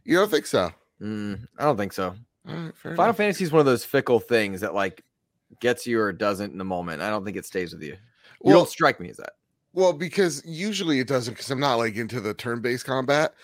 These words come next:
Speaker 2: Mm-hmm.
Speaker 1: but because they've went so hard into, like, the, it, it almost seems, like, akin to, like, something of a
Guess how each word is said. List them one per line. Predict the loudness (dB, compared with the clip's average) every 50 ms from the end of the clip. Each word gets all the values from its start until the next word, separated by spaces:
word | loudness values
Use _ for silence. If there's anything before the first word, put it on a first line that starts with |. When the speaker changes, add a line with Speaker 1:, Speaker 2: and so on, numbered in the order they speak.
| -14 -10
Speaker 2:
Mm-hmm. | -10 -6 -2 0
Speaker 1:
but | 0 2 2
because | 0 -2 0 2 2 4 4 4 2 0
they've | 2 2 2 2 2 -2 -4 -8 -12
went | -14 -8 -4 0 0 0 0 -2
so | -4 -2 0 0 0
hard | 0 0 -2 -2 -2 -4
into, | -6 -8 -8 -8 -6
like, | -6 -6 -6 -8 -8
the, | -8 -6 -6 -6 -6 -8 _ _ _ _ _ _ _ _ _ 0
it, | 2 2 4 4
it | 6 6 6
almost | 6 6 6 4 2 2 0 -2
seems, | -4 -4 -4 -4 -2 -2
like, | -2 -2 -2
akin | -4 -6 -6 -6 -6 -6
to, | -4 -4 -4
like, | -2 -4 -4 -6 -6
something | -6 -6 -6 -6 -6 -6 -6
of | -6 -6
a | -6 -6 -6 -6 -8